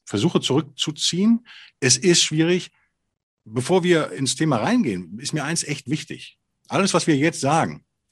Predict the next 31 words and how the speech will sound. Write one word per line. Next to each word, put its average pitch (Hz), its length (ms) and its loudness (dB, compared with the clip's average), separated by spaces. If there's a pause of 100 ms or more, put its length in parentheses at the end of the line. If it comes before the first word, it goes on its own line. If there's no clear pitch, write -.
ja, 135 160 -10
dient 139 320 -4
nicht 202 300 4
dazu, - 480 -6 (300)
bei, 92 200 -10
bei 104 140 -2
dir 117 180 4
weiß 120 200 6
ich 110 80 4
es - 40 -2
ja 101 80 2
persönlich 95 360 0
sowieso, 80 280 -4
aber 82 120 -4
es - 60 -10
dient 131 200 0
nicht 143 260 0
dazu, 123 540 0 (580)
irgendjemanden 135 720 2
zu 127 120 -2
überzeugen, 110 400 -2
sich - 200 -8
impfen 147 320 0
zu - 140 -8
lassen 143 480 -8 (640)
oder 123 240 4
sich 113 180 0
nicht 123 500 4
impfen 78 340 -8
zu - 140 -12
lassen. - 340 -14